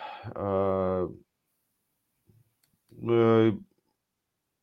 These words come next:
давай, ну, тут, наверное, надо проанализировать, почему у нас огромное количество сделок не получилось. Да? <laughs> Вот. Э, и тут, э,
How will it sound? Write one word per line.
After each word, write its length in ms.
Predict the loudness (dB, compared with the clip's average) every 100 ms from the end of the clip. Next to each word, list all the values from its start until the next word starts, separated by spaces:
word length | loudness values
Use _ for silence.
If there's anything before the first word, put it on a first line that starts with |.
| 2
давай, 320 | 6 8 6
ну, 360 | 0 -2 0
тут, 180 | 4 6
наверное, 260 | 8 6 6
надо 200 | 4 4
проанализировать, 640 | 2 0 0 2 4 4
почему 340 | 0 -4 -6 0
у 40 |
нас 180 | 0 0
огромное 340 | 0 2 2
количество 340 | -2 -4 -2 0
сделок 340 | 6 6 6
не 140 | 0
получилось. 560 | 0 -2 -4 -4 -6 -8 -18 _ _ _ _ -20 _ _
Да? 200 | 2 2 4
<laughs> 280 | 2 2 -8 -16 -16 -18 -6
Вот. 360 | 4 4 4 -2
Э, 840 | 4 6 8 8 6 4 2 0 -4 _
и 420 | _ -4 -2 -2 -6 _
тут, 300 | 0 0 -4 -20 -20 -20 _ _ _ _ _ _ _ _ _ _ _ _ _ _
э, 920 | -6 -2 0 2 2 4 4 2 -2